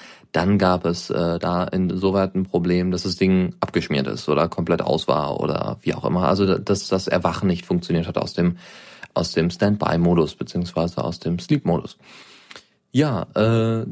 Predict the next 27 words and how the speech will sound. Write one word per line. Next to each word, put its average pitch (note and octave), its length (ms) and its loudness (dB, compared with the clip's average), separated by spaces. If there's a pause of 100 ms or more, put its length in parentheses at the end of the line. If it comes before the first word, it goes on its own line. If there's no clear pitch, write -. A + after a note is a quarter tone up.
(260)
aber D3+ 160 2
es G3 100 0
gibt F#3 140 0
auch - 320 -4
Verbesserungen. E3 560 2
Wie C#3+ 60 2
gesagt, D3 260 0
Stromverbrauch C#3 560 0
ist C3 80 -8
ein D3+ 320 0
Part, C#3+ 400 -2
Benutzeroberfläche, C3+ 960 0
da A2+ 200 2
ist A2+ 260 -4
ein A2+ 80 0
bisschen A2+ 240 -2
was G#2+ 140 -2
verändert G#2+ 360 0
worden, G#2+ 320 0
um G2+ 320 2
eben F#2+ 720 0
das F#2 180 -2
ein F#2+ 60 0
bisschen F#2 240 -2
barrierefreier A#2 1080 2
zu A2+ 220 -6
gestalten. G#2+ 840 0